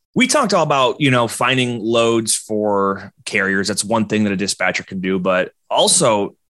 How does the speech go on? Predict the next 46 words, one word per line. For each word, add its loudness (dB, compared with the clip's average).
taking -2
care 2
of 0
all 2
the 0
rate 0
confirmations, -12
invoices, -2
all 0
that -2
paperwork -4
that -2
goes -2
along 0
with 0
running 2
a 0
business. 0
It's -4
kinda -2
hard 2
to -4
do, 2
especially 0
if -6
you're -6
behind -2
the 0
wheel 2
of -2
a -6
truck, -2
right? 2
You 0
don't 2
always 2
have 0
a -12
computer 0
or -2
a 0
fax -2
machine, -4
if -6
people -8
even -2